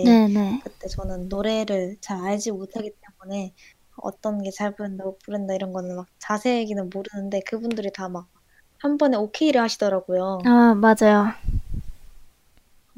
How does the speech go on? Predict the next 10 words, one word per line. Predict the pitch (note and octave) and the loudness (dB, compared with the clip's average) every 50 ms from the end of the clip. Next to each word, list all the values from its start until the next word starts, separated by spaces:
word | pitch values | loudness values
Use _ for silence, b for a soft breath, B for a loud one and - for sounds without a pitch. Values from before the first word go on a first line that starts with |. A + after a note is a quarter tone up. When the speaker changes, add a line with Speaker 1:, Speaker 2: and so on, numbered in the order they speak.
| A#3 A3+ _ _ | -18 -18 _ _
Speaker 2:
봤을 | - - - | -18 -18 -16
때 | - B3+ | -14 -12
진짜 | A#3+ G#3+ G#3 G3+ - | -10 -10 -8 -8 -8
대단한 | - - G#3 G#3 A3 A3+ A3 G#3+ G3 F#3+ G3 F#3 - - - - - - - - - _ _ | -4 -4 -2 0 0 0 0 0 -2 -4 -6 -8 -12 -18 -20 -20 -20 -20 -20 -20 -20 _ _
가수인 | - - - A3+ A3 | -14 -8 -8 -6 -6
것 | A3+ G3+ | -4 -6
같아요. | G3+ - - - - G#3+ G#3+ G3 _ _ _ _ _ _ _ _ _ | -6 -8 -10 -12 -14 -14 -14 -14 _ _ _ _ _ _ _ _ _
Speaker 1:
맞아요. | - A#3 - - - - - _ - _ _ | -10 -10 -10 -10 -12 -18 -20 _ -20 _ _
그 | - - - A3 A3 A3 G#3 G3+ G3 G#3 | -8 -2 0 2 4 4 4 4 2 4
노래, | A#3 A3+ A#3 A#3+ B3 A#3+ A3+ G#3+ G3+ G3+ A#3+ | 6 8 10 10 12 12 12 10 8 4 0